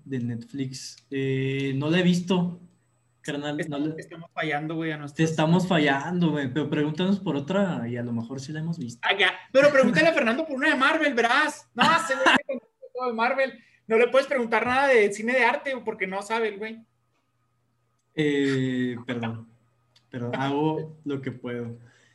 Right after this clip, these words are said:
Speaker 2: Y a mí pregúntame
Speaker 1: Eh,
Speaker 2: por películas noventeras, güey, la neta, soy malísimo.
Speaker 1: Se me olvidó decir que a los que nos están escuchando en Spotify, pues también estamos en vivo en YouTube. Aquí nos pueden estar comentando, pues, cositas.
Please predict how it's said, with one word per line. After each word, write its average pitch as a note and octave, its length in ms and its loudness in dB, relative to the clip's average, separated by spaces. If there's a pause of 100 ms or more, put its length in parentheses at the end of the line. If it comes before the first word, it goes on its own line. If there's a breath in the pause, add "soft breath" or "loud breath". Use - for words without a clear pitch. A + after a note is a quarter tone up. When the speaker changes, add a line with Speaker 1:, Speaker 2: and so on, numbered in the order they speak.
(200 soft breath)
Speaker 2:
Y E3+ 60 -2
a D#3+ 80 4
mí E3+ 80 0
pregúntame D#3 500 2
Speaker 1:
Eh, D3+ 100 -4
Speaker 2:
por D#3 140 -10
películas F#3+ 380 -8
noventeras, D3+ 580 -4
güey, C3+ 140 -12
la A#2+ 140 -12
neta, B2+ 340 -14
soy B2+ 180 -14
malísimo. C#3 640 -10 (760)
Speaker 1:
Se - 160 -2
me E3 60 4
olvidó D#3 180 2
decir G3+ 320 2
que F#3+ 240 -2
a D3+ 80 -2
los C#3 160 -4
que D3 80 -8
nos C3+ 100 -6
están D3 140 -6
escuchando D#3+ 360 -6
en D#3+ 40 -4
Spotify, E3+ 380 -6 (100)
pues B2+ 160 -10
también B2+ 260 -6
estamos C#3+ 320 -12
en C#3 80 -8
vivo A#2+ 180 -8
en B2+ 80 -4
YouTube. E3+ 440 -8
Aquí C3+ 200 -14
nos C3 160 -10
pueden C3+ 240 -10
estar C3 300 -10
comentando, B2 800 -10 (1000)
pues, B2+ 220 -10
cositas. - 640 -18